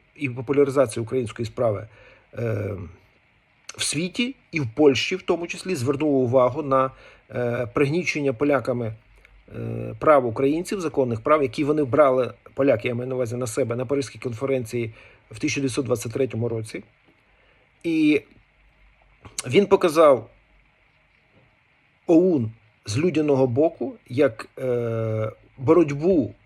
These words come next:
за благородну ціль неблагородними, поза сумнівами,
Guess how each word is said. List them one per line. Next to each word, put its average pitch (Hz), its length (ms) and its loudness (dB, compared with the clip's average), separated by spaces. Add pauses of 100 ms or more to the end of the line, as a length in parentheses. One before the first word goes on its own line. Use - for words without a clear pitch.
за 113 240 4
благородну 135 600 2
ціль 214 360 -4 (320)
неблагородними, 147 1080 2 (240)
поза 120 220 -4
сумнівами, 135 520 -6